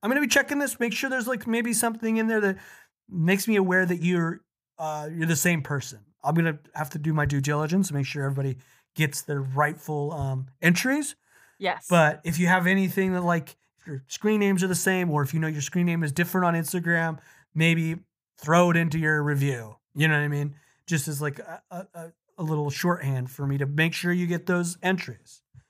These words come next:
Speaker 2: Yeah. Send us little screenshots or something. Some little proof.
Speaker 1: Yes, Kate. Yes. So,
Speaker 2: Receipts.
Speaker 1: this is a lot we're giving away just to raise some good money for a good organization called Pro Literacy,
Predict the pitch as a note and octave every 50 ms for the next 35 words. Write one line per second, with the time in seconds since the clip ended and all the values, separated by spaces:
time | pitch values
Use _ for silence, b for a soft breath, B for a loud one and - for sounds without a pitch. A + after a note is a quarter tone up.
0 | _ _ _ E3+ E3+ - - _ _ _ - - - A3+ G#3 G3 G3 - A3 F#3+
1 | F3 - - - G3+ G3 F#3 F3+ F#3 F3+ - A3+ F#3+ E3 D#3+ E3 - - - D3
2 | D3+ - - - G#3 F3 E3 D#3+ - _ C#3+ C#3 B2+ - G3 - _ _ _ _
3 | _ _ _ _ - - - A#3 G#3 F#3+ F#3 E3+ D#3 - - - - - F#3+ E3
4 | D#3 C#3+ C#3 - - C3+ C3+ D3 E3+ G3 G#3+ G#3 F3+ - - - - - C3+ A#2
5 | A#2+ - _ _ _ C#3 C#3 D3+ E3+ F3+ E3+ B2 - - - - - - - _
6 | _ b b b b b b b b - F#3+ G#3+ A#3+ C4+ C4 F#3+ - F#3+ G#3+ F#3
7 | - - _ - - - - E3 G3 G3 - F#4 F4 D#4+ A#3 G3+ G3 G#3 D#4 D4+
8 | - G#3 F#3+ F#3+ D#3+ F#3 G#3 G#3 G3+ G3 F#3+ F#3 F3+ F3+ F3+ F3 F3 F3 F3+ -
9 | _ - F#3 F#3+ F#3+ F#3+ - G#3 F#3+ D#3+ D3 C#3 C3 C#3 D#3 F3+ G#3+ A#3+ G#3+ -
10 | - E3 D3 C3+ - - G#3+ C4 C4 A#3 G#3 G3 G3 F#3+ F3+ F3+ - C#3+ C3+ B2+
11 | - - _ _ _ - F3 G#3+ A3+ B3 A#3 A3 A3+ G#3+ F#3+ D#3+ E3 E3 D#3 C#3
12 | - E3 D#3 D#3 C#3 - B2+ A#2+ A#2 - - - D3 D#3 E3+ G3 G3+ F3 D#3+ D3
13 | D3 D3 D3 C#3 - - D3 D3 C#3 C#3